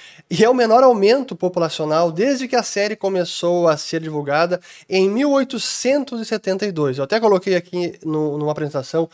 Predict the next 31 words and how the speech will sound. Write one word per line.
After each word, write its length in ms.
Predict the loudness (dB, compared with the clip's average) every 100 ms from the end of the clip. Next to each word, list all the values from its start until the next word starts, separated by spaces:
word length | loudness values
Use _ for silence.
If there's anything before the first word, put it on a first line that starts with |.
| -18 _
o 100 | -4
gráfico 600 | 2 4 4 0 -6 -6
que 160 | -6 -10
foi 180 | -4 -4
divulgado 540 | -4 2 2 2 0
nessa 260 | -2 0 -2
matéria. 500 | -4 0 0 0 -4 -12 -16 -6
Aqui 240 | -4 -2
temos 340 | 0 0 0
ele. 320 | 0 0 -2 -8 -18 -20 _
Desde 360 | 0 2 4
a 20 | 6
década 300 | 4 2 -4
de 60 |
sessenta, 600 | -4 -4 -2 -2 -2 -6 _ -4
a 140 | -4
taxa 400 | 0 -2 0 -4
de 80 | -6
crescimento 640 | -4 -4 -4 0 0 -2
populacional 840 | -6 -6 -2 -4 0 0 4 4 2 _ -6
que 60 | -4
então 420 | 0 4 4 2
estava 320 | -6 0 0
em 80 | 0
três 480 | -4 0 0 0 -6 _ _
vírgula 320 | -4 0 0
dezessete 500 | 0 -4 -4 0 -2
por 140 | -2 -4
cento, 320 | 0 0 -2 _ _
não 320 | -4 4 4 4
para 500 | 2 4 4 2